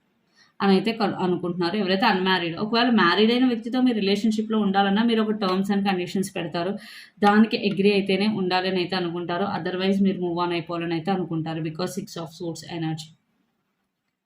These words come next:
So మీకు క్లారిటీ ఉంది. ఆ, మీరు ఎమోషనల్లీ వీక్ అని నేను చెప్పను, but ఎమోషనల్లీ స్ట్రాంగ్ పర్సన్ లాగే కనిపిస్తున్నారు మీరు కూడా.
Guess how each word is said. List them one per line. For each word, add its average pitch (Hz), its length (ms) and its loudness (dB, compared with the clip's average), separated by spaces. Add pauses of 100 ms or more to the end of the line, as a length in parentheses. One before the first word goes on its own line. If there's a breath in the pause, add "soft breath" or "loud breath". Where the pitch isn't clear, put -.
(500)
So 262 140 0
మీకు 262 220 2
క్లారిటీ 196 500 2
ఉంది. 214 260 4 (460 loud breath)
ఆ, 185 140 -2
మీరు 226 260 6
ఎమోషనల్లీ 247 680 4 (360)
వీక్ 233 320 2
అని 247 140 4
నేను 226 140 0
చెప్పను, 220 360 0
but 240 160 -2 (440)
ఎమోషనల్లీ 233 520 2
స్ట్రాంగ్ 202 400 0
పర్సన్ 196 320 0
లాగే 185 200 -2
కనిపిస్తున్నారు 170 680 -2
మీరు 160 240 -2
కూడా. 160 240 -2